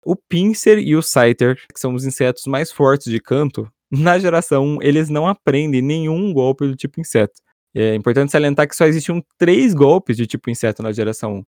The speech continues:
que é o Leech Life, que é um golpe super fraco, o Pin Missile, que é mais fraco ainda, né, que, que pode durar de dois a cinco turnos, mas ele não tira nada,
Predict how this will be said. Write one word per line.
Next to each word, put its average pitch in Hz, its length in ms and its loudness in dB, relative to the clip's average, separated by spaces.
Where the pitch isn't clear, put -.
que - 100 -4
é 113 60 2
o 110 240 2
Leech 120 340 2
Life, 117 540 2
que - 80 0
é 151 40 4
um 170 60 -2
golpe 147 220 2
super 180 320 2
fraco, 135 520 2
o 151 100 -6
Pin 196 200 -4
Missile, 185 360 0
que 151 100 0
é 135 80 4
mais 131 420 -2
fraco 151 300 0
ainda, 127 260 0
né, 110 180 -4
que, 107 500 -6
que - 100 -20
pode 117 300 0
durar 113 320 2
de 113 100 -2
dois 113 180 0
a 131 60 -2
cinco 120 240 -6
turnos, 123 200 -6
mas 113 140 -6
ele 107 160 -4
não 110 60 -12
tira 113 220 -4
nada, 117 360 -4